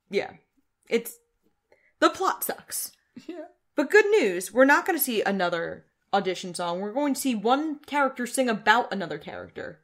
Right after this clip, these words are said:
Speaker 2: Yes.
Speaker 1: For the first time. We're going to see Taylor Swift.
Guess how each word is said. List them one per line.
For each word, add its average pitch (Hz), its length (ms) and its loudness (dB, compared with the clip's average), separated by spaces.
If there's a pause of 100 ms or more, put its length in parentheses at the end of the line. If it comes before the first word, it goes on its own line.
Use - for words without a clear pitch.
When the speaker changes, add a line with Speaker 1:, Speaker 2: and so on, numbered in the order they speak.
Speaker 2:
Yes. 120 400 -8
Speaker 1:
For 202 60 -4
the 190 80 -4
first 180 260 -2
time. - 400 -8 (760)
We're 240 300 -2
going 226 300 0
to 208 80 0
see 175 580 -4 (480)
Taylor 190 380 2
Swift. - 720 -8